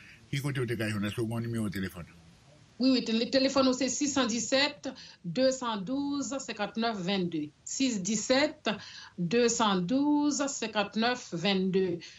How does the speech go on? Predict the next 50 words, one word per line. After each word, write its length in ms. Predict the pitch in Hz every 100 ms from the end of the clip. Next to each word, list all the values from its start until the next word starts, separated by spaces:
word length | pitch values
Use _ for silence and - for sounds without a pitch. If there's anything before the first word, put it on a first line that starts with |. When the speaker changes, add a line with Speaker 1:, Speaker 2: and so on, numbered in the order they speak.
| -
Speaker 2:
Nous, 140 | 220
l'en 240 | 240 240 220
média 380 | 240 233 175 202
social 440 | 220 202 208 190
de 100 | 190
tout, 380 | 190 294 311 302
donc, 220 | 202 196
sous 120 | 226
son 160 | 208 226 208
nom, 300 | 202 196 190 - - -
nous, 200 | 202 240
notre 520 | 233 247 247 - 180 - _
Zama, 540 | 165 160 202 226 247 208
Zama, 500 | 190 220 220 208 190
Z 180 | 175 214 214 185 -
A 300 | 220 185 165 -
M 280 | 233 202 185 175
A, 220 | - 254 339 - _ _ _
nous, 160 | 202 240
notre 240 | 220 214
N 260 | - 240 240 -
U 200 | 277 254 226
N 280 | - 233 233
O 140 | - 226
D 160 | 202
T 200 | 208 202 269
E, 180 | 302 - - _
on 60 | 202
dit 100 | 208
que 80 | 220
nous, 480 | 196 202 220 247 247
notre 240 | 233 180
Zama, 580 | 180 180 208 226 262 277
donc, 200 | 208 202
on 40 |
travaille, 460 | 185 214 208 180 202 - -
même 120 | 220
à 60 | 220
travers 320 | 214 226 202
Facebook, 580 | - - 196 165 214 240
par 140 | 202
exemple, 300 | 185 180 226 202
on 140 | 185
doit 180 | 185 170
joindre 220 | 175 180
nous, 240 | 220 254 214
ou 80 |
bien 160 | 190 190
si 160 | 180 180
c'est, 300 | 196 196